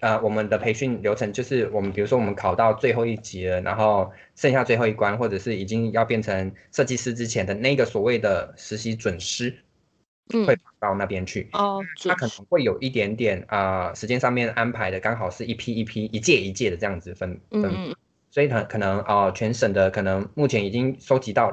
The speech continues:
Speaker 1: 六位或者是七位，那这一批呢，
Speaker 2: 嗯。
Speaker 1: 就会先，呃，排在比如说，呃，某一个日子，然后一起去报到，或者是排在某一个月份，然后分批去报到这样子。
Speaker 2: 嗯，
Speaker 1: 然后一报到完以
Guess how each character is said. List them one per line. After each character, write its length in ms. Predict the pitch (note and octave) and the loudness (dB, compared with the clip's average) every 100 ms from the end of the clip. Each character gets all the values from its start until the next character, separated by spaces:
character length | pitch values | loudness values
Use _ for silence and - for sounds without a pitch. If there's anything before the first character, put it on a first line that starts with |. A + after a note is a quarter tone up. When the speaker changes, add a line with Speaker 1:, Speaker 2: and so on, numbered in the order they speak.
| C3 | 4
Speaker 1:
六 160 | D3 G#2+ | 4 6
位 260 | A2+ F#2+ - | 4 0 -4
或 80 | A2 | -4
者 60 | |
是 100 | G2+ | -4
七 300 | - - G#2+ | -6 -6 -2
位， 200 | G#2+ F#2 - - - | 0 -2 -6 -20 -8
那 140 | B2+ B2+ | -4 0
这 140 | A3 | 0
一 120 | A#2+ | 0
批 180 | - A#2 | -6 -12
呢， 80 | G#2 | -10
Speaker 2:
嗯。 40 | F#2+ | -6
Speaker 1:
就 120 | A2 | -4
会 80 | A2+ | -2
先， 400 | A2+ G#2+ G#2 G#2+ - - | 0 -2 -2 -8 -12 -8
呃， 160 | G2 F#2+ | -6 -4
排 200 | - F#2+ | -2 0
在 160 | A2+ | 0
比 120 | G2 | 0
如 80 | F#2 | -4
说， 500 | F#2 G#2+ G2 G2+ - - | 0 4 4 4 0 -6
呃， 440 | G2 F#2+ - - _ - | -6 -6 -10 -18 _ -8
某 160 | G2+ G#2 | -2 2
一 40 | |
个 80 | A2+ | 2
日 160 | A2 G2+ | 2 -4
子， 160 | F#2+ - | -6 -4
然 100 | F#2+ | -2
后 80 | A#2 | -2
一 80 | B2 | -4
起 120 | G2 | -8
去 420 | - A2 G2+ F#2+ | -6 -4 -2 -2
报 200 | A2+ F#2 - | 0 0 0
到， 200 | F#2+ - - - | -4 -6 -8 -2
或 80 | B2 | -2
者 80 | |
是 100 | G#2 | -2
排 160 | B2 G2+ | -4 -2
在 140 | A2+ | 0
某 180 | G#2 F#2+ | 2 2
一 60 | C3+ | 4
个 100 | A2+ | 4
月 260 | B2+ A2+ | 4 2
份， 220 | F#2+ G#2 F2+ | 2 -2 -2
然 80 | F#2+ | 0
后 240 | A2 F#2+ | 0 2
分 160 | A2+ G#2+ | 0 0
批 120 | G#2+ | -2
去 200 | G2 G#2+ | -10 -6
报 200 | - F#2 F#2 | -2 -2 -2
到 120 | - | -6
这 60 | F#2 | -6
样 100 | F2+ | -8
子。 140 | - - - - | -14 -20 -12 -4
Speaker 2:
嗯， 160 | G#3+ | -2
Speaker 1:
然 100 | G#3+ | -2
后 140 | G#3+ G#3+ | -4 -4
一 100 | A3 | 0
报 160 | D3+ | 0
到 140 | C#3 B2+ | 2 0
完 120 | |
以 40 | G2 | -2